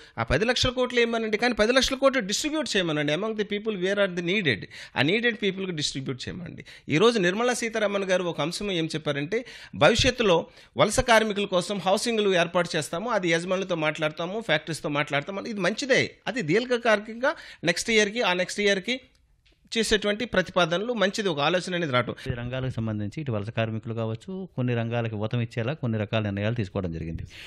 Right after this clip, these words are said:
Speaker 2: So, ఇది ఏ మేరకు ఎలాంటి ఊతం లభిస్తుంది?
Speaker 1: అప్పుడు ఉదాహరణకు, ఆ, గిరిజన వాళ్ళకి ఆరు వేల కోట్ల రూపాయలు కేటాయించారు.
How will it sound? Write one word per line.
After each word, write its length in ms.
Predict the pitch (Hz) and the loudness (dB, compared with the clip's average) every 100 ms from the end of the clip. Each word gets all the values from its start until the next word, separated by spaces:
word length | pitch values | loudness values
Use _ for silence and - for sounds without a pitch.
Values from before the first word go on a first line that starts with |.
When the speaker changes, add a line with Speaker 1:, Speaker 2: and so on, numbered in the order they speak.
| - | -4
Speaker 2:
So, 100 | - | 4
ఇది 180 | 165 135 | 6 8
ఏ 180 | 120 135 | 10 12
మేరకు 500 | 156 160 156 - 143 | 12 10 6 2 0
ఎలాంటి 340 | 120 117 143 139 | 4 6 6 4
ఊతం 320 | 117 107 107 | 2 2 -2
లభిస్తుంది? 440 | 98 92 87 - - - | -2 -4 -6 -10 -8 -2
Speaker 1:
అప్పుడు 240 | 175 185 208 | -2 2 4
ఉదాహరణకు, 880 | 190 202 190 180 165 185 160 156 - - - - | 6 6 4 2 0 2 2 0 -6 -20 -16 0
ఆ, 100 | 139 135 135 131 | 4 4 4 0
గిరిజన 580 | 131 131 185 202 202 175 | -4 -2 0 0 0 2
వాళ్ళకి 360 | 160 147 240 | 0 -4 -4
ఆరు 320 | 220 240 160 151 143 139 139 131 _ _ - | 0 2 2 0 -2 -4 -6 -12 _ _ -8
వేల 220 | 135 160 | -2 0
కోట్ల 320 | 160 170 151 151 | 0 -4 -4 -4
రూపాయలు 360 | 135 139 190 | -4 -6 -6
కేటాయించారు. 680 | 185 127 104 98 - 92 85 | -6 -4 -4 -6 -8 -10 -10